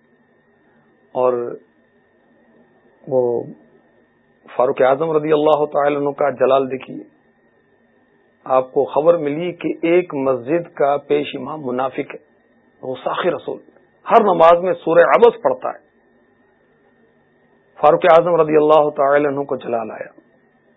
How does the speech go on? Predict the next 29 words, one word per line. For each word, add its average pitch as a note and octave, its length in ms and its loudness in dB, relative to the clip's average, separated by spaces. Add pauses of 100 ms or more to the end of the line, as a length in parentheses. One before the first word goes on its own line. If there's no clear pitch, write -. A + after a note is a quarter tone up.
(120)
یہ D3 180 0
امام D3+ 300 0
ہر D#3+ 160 -2
نماز D#3+ 400 0
میں E3+ 140 -4
اہتمام E3+ 480 -6
سے - 160 -8
کیوں E3+ 200 -10
پڑھتا - 320 -12
ہے؟ - 140 -18 (1080)
فاروق E3 280 2
اعظم D3+ 320 4
رضی D3 200 0
اللہ D3 360 4
تعالی C#3+ 380 0
عنہ C#3 140 -6 (200)
اس - 200 -6
منافق C3+ 720 -2
پیش D#3 200 -4 (120)
امام C#3 300 -6
کے C#3+ 80 -10
گھر C3 180 -12
تشریف - 440 -16
لے - 220 -12
گئے، - 120 -20 (960)
گھر C#3 100 0
سے - 160 0
باہر C3+ 300 4
بلوایا، E3 440 4